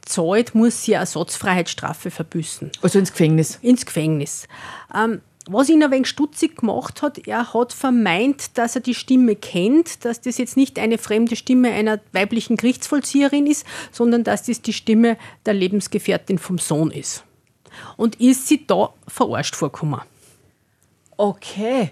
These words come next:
Speaker 2: dass quasi seine Geliebte die eigene Schwiegertochter vorschickt und dem f-, was vorspült, sie muss ins Gefängnis, wenn sie nicht ein Geld zahlt,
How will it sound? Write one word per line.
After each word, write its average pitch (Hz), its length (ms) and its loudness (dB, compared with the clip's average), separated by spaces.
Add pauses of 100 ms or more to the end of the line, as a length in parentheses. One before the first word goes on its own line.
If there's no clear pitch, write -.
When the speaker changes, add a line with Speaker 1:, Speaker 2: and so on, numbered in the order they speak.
(180)
Speaker 2:
dass 220 240 2
quasi 208 300 0
seine 202 180 0
Geliebte 220 880 2
die 220 320 2
eigene 220 340 0
Schwiegertochter 254 680 0
vorschickt 240 640 2
und 220 160 -2
dem 220 140 0
f-, - 260 -12
was 190 260 -2
vorspült, 247 680 0
sie - 140 0
muss 214 200 4
ins 196 160 -2
Gefängnis, 214 460 -2
wenn 208 100 2
sie 208 100 -2
nicht 185 160 0
ein 180 120 -4
Geld 170 280 -2
zahlt, 262 320 2